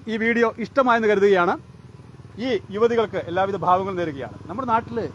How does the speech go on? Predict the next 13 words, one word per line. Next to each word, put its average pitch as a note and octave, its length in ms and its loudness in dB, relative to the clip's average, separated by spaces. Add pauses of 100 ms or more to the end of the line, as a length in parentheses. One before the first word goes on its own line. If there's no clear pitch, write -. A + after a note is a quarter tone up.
ഇങ്ങനെയൊക്കെ A#3 340 -8
ഒരുപാട് A#3+ 340 0
ആളുകളുണ്ട്. G#3 400 -2 (680)
അവരെ A#3+ 180 0
നമ്മൾ B3+ 120 -2 (120)
കാണാതെ C4 400 4
പോകുന്നു G#3+ 200 0
എന്ന് F3 120 -6
മാത്രം. - 220 -8 (300)
നമുക്ക് G3+ 240 -2 (720)
കുടുംബശ്രീയിൽ G3 440 0
അടക്കാൻ A3+ 260 0
പൈസയില്ല, C4+ 360 2